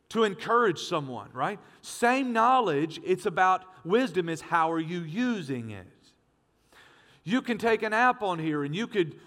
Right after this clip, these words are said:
read your Bible app. And you could read the Bible and you could get the Word of God in you and you could build yourself up as a Christian.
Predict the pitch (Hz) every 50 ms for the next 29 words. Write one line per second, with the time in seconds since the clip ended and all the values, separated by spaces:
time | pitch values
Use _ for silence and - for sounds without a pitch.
0 | - - 131 147 185 214 220 214 220 175 - - 165 165 202 190 156 180 196 208
1 | 214 208 180 175 160 147 131 117 101 - - - - - _ _ _ _ _ _
2 | _ _ _ _ - 139 156 180 214 220 175 196 170 151 165 214 220 190 185 185
3 | 147 202 208 208 196 185 175 165 185 226 - - 170 156 220 220 220 180 165 190
4 | 220 226 220 208 196 160 151 196 190 190 185 190 202 202 190 185 170 160 151 156
5 | 202 - - 180 143 131 202 214 214 214 - 202 - - 208 202 196 - 214 202
6 | - - 190 170 170 160 - 208 208 202 202 - 170 127